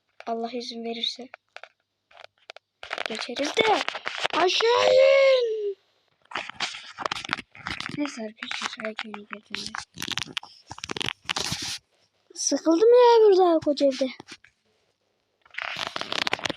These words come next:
Arkadaşlar bir gün, e, bütün stickerları göstereceğim. İşte şu Lego'yu,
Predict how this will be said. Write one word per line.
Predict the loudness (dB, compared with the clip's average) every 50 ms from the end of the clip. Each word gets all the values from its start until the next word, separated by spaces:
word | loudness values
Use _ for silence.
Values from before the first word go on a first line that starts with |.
| -6 -8 -6 -4
Arkadaşlar | -4 -2 0 0 -2 -2 0 -2 -2 -2 -2 -4 -8 _ _ _ -20 -20 _ _ -8
bir | -4 -2 -2 0
gün, | 0 0 0 -2 -4 -6 -10 -20 -20 _ _ -4
e, | -2 0 2 2 2 2 0 -2 -4 -6 -6 -8 -14 _ -20 -20 _ -16 -16 -14 -14 -12
bütün | -8 -6 -6 -6
stickerları | -8 -10 -10 -8 -8 -8 -6 -6 -2 -2 0 0 -2
göstereceğim. | -2 -2 -2 -2 -2 -4 -4 -4 -4 -4 -6 -6 -8 -8 -12 _ _ _ _ _ _ _ _ _ _ _ _ _ -18 -18 _ -20 -20 _ _ _ _ _ _ _ _ _ _ _ _ _ _ _ _ _ _ _ _ _ _ _ _ _ -8
İşte | -6 -6 -6 -6 -6 -6
şu | -6 -4 -2 -2 -2 -2 -2 -4 -6 -8 -10 -6
Lego'yu, | -4 -4 -4 -2 -2 -2 -2 -2 -2 -2 -4 -4